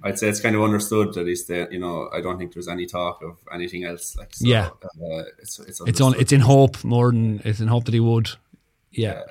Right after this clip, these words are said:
Speaker 1: I know. I don't. I'd say no one will be <laughs> asking because everyone knows he's gonna be there again. You know.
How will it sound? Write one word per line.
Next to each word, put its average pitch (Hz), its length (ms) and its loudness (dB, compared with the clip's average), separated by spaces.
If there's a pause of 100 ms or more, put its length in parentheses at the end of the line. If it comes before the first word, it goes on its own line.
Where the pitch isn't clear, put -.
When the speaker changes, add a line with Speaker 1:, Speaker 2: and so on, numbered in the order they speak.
Speaker 1:
I 101 100 -4
know. 107 140 0
I 101 120 2
don't. 95 140 -2 (120)
I'd 90 100 -8
say 90 440 -2
no 101 180 -2
one 101 140 2
will 98 80 0
be 98 100 0
<laughs> 107 100 2
asking 104 280 0
because 95 240 -2
everyone 92 260 -2
knows 90 340 -4
he's 90 140 -8
gonna 90 180 -8
be 87 100 -2
there 87 200 -2
again. 87 320 -6
You 85 80 -10
know. 87 180 -10